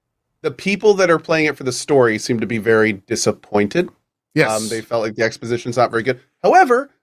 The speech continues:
Speaker 1: uh, there's a lot of people that are very happy with, like, a lot of the mechanics that were introduced. Apparently, the strand system is doing very well. So,
Speaker 2: Yep.
Speaker 1: I mean, it's like, it's a, it's, it's most, it, I, I don't know if it still is, but it was mostly negative on Steam.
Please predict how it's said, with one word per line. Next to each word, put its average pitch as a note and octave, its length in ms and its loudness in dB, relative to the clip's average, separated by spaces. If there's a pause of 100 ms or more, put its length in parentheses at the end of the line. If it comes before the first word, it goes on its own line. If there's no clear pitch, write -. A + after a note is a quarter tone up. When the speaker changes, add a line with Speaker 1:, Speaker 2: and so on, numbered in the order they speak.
(160)
Speaker 1:
uh, C#3+ 220 6
there's C#3+ 180 -6
a D3+ 60 -4
lot D#3+ 200 2
of F3+ 60 -2
people F3 300 -10
that C#3+ 120 -2
are B2+ 80 0
very D3+ 360 0
happy A2+ 520 -6 (160)
with, A#2+ 300 -2
like, A2 260 0
a B2 60 0
lot A2+ 180 2
of G2 40 -8
the G2 60 -10
mechanics D#3 460 -4
that E3 140 2
were D3+ 140 0
introduced. C#3 460 -4
Apparently, A2+ 280 -10
the F#2 100 -14
strand C#3+ 400 -2
system D3 300 -8
is C3 100 -4
doing C#3+ 160 -4
very C#3 140 -4
well. C3+ 200 -2
So, - 120 -6
Speaker 2:
Yep. G3+ 80 4
Speaker 1:
I - 20 2
mean, G#3+ 100 -2
it's A3 200 -2
like, A3+ 220 -2
it's F#3 200 -2
a, F#3 80 -2 (100)
it's, - 280 0 (720)
it's F3+ 180 -8
most, F3+ 480 2
it, C#3 220 -4
I, C#3 180 -2 (240)
I C#3+ 80 0
don't D#3 120 0
know D#3 80 2
if D#3 100 -2
it C#3 100 -8
still D#3 240 -2
is, G2 180 -4
but B2+ 120 -6
it - 20 -4
was B2+ 140 -8
mostly F3+ 500 0
negative C3 380 -4
on F#2 140 -12
Steam. F#2 240 -18